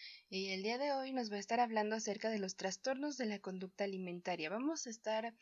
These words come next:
tomando esta charla desde un punto de vista de prevención enfocado a los adolescentes. Mm, cuestiones en las que los padres y el entorno pueden estar poniendo atención para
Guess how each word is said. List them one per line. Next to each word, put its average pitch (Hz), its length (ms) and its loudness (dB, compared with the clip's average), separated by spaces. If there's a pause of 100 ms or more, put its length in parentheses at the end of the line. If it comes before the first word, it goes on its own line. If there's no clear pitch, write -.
(300)
tomando 220 360 4
esta 220 240 -2
charla 220 380 2
desde 202 240 -4
un 190 100 -8
punto 202 280 -4
de 185 120 -4
vista 185 320 -4
de 180 120 2
prevención 175 720 0
enfocado 226 540 -2
a 294 100 0
los 294 500 0
adolescentes. 202 840 -2 (840)
Mm, 220 360 2
cuestiones 226 500 -2
en 208 120 -2
las 202 160 -4
que 190 500 -4 (340)
los 185 340 0
padres 247 540 2
y - 20 -2
el 196 100 0
entorno 190 420 -2
pueden 190 300 -6
estar 185 300 -6
poniendo 165 340 -4
atención 220 560 -4 (440)
para 220 520 6